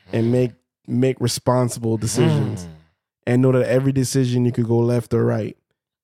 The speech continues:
Speaker 1: Just hope that you're choosing the right way to go. That's that.
Speaker 2: That, that's a big fact. Uh, you know what I mean? Tough knot. So, I mean, a-, at the end of the day, we all have a conscientious choice,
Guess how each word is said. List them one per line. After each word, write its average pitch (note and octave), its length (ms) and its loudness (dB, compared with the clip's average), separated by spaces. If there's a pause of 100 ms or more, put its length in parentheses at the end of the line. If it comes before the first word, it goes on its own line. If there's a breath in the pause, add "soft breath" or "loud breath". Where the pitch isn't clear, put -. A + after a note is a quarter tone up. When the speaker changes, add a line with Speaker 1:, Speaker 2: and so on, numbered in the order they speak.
(920)
Speaker 1:
Just A#2+ 200 0
hope C3 200 2
that A#2+ 160 0
you're A#2+ 80 -4
choosing A#2 380 -4
the A2+ 80 -2
right A2+ 180 -2
way A2+ 160 0
to G#2+ 100 -4
go. C#2+ 280 -10 (560)
That's B2 320 -4
that. - 240 -10
Speaker 2:
That, A#2 260 -2
that's C3+ 160 -4
a A#2 60 -4
big G2+ 280 -6
fact. A2 440 -4
Uh, G2+ 400 -4 (420)
you - 80 -6
know G#2+ 160 -2
what G#2+ 60 -2
I G#2 40 -2
mean? A2 300 -4
Tough B2 320 -4
knot. F#2+ 320 -8
So, A2 460 -4 (320 soft breath)
I C#3+ 80 0
mean, D3 420 2 (220)
a-, C3 140 0
at D3 140 -2
the D3+ 160 0
end F3+ 160 2
of F3 40 2
the D#3+ 100 0
day, C3 540 0 (320)
we B2+ 220 0
all B2+ 120 6
have A#2 220 0
a G#2 40 -8
conscientious G#2 680 -6
choice, G2 460 -4